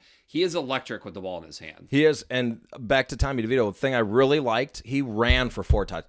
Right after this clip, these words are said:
Speaker 2: or, uh, first downs. Ran for four.
Speaker 1: He looks
Speaker 2: That,
Speaker 1: good.
Speaker 2: that
Speaker 1: Tommy DeVito looks good.
Speaker 2: I like him.
Speaker 1: Yeah, absolutely. Uh, with the win, Indiana moves to one and oh. With the loss, the Illini fall to one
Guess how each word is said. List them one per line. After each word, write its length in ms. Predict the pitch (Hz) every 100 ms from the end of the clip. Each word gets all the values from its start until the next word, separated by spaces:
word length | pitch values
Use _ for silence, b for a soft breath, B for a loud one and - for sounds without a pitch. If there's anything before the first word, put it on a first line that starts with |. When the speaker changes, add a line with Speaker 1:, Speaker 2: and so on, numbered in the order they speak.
| -
Speaker 2:
or, 160 | 104 90
uh, 160 | 92 92
first 240 | - 104
downs. 300 | 87 71 -
Ran 240 | 117 127 139
for 100 | 135
four. 300 | 120 92 - -
Speaker 1:
He 100 | 101
looks 180 | 170
Speaker 2:
That, 100 | 135 127
Speaker 1:
good. 280 | 185 277 - _ _ _ -
Speaker 2:
that 240 | 131 143
Speaker 1:
Tommy 180 | 123 220
DeVito 220 | 370 403
looks 160 | 370 -
good. 260 | 185 214 - -
Speaker 2:
I 100 | 113
like 160 | 107 95
him. 100 | 73 _ -
Speaker 1:
Yeah, 200 | 117 285 -
absolutely. 640 | 113 175 - 127 175 104 - B B B B B
Uh, 320 | 117 117 117 123
with 160 | 165
the 80 | 170
win, 300 | 139 160 190
Indiana 380 | 175 160 156 151
moves 400 | 135 139 135 135
to 180 | - 113
one 340 | 101 110 139
and 140 | 131 117
oh. 120 | 117
With 260 | 110 117
the 80 | 113
loss, 640 | 101 135 196 107 104 - - 117
the 120 | 113
Illini 760 | 101 113 127 101 92 92 101 - -
fall 360 | - 107 101 98
to 260 | - 98
one 460 | 98 98 92 90